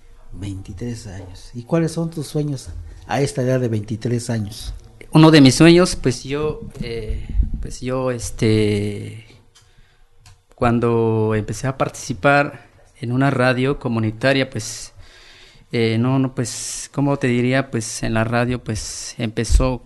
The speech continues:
Speaker 2: como, era mi sueño, pero yo participé como así, empezando como un voluntario, parte de ahí de la radio, donde estoy trabajando en una radio,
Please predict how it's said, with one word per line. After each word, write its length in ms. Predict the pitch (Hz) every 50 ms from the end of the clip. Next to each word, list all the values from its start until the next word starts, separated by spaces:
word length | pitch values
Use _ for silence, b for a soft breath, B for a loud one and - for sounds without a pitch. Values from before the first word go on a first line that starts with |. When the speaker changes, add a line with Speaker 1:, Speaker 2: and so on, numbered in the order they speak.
| - - _
Speaker 2:
como, 1200 | - 127 117 113 110 107 104 104 104 104 104 107 104 107 110 110 113 110 110 113 - - _ - b b b b b b b
era 200 | - 135 131 135
mi 140 | 131 127 117
sueño, 580 | 110 - - - 139 135 131 120 110 107 113 113 - - b b b b b b b b -
pero 840 | - 131 123 123 123 127 123 123 123 123 120 120 120 120 113 - - - - - - - - - - - - - - -
yo 240 | 151 151 165 160
participé 760 | - 160 151 - - - - - 139 - - 160 165 160 160 160
como 440 | - - 123 113 113 110 107 107
así, 460 | 110 110 - - - 135 131 131 131 127
empezando 760 | 120 - - 123 - - - 127 127 127 123 123 135 147 -
como 300 | - - 113 110 107 107 117 117 120 120 120 123 113 -
un 100 | 135 131
voluntario, 880 | 131 143 139 120 113 110 110 - - 147 143 135 123 117 117 120 135 - - -
parte 360 | - 110 117 123 - - 123
de 120 | 117 113 110
ahí 160 | 110 110 113
de 100 | 110 110
la 100 | 110 107
radio, 300 | - - 117 117 120 -
donde 200 | - - 117 117
estoy 180 | 113 - 135 131
trabajando 640 | - 143 131 120 - - 127 127 131 143 156 151 B B B B B B B B
en 100 | - 123
una 160 | 127 127 127 120
radio, 420 | - 117 117 120 120 127 139 147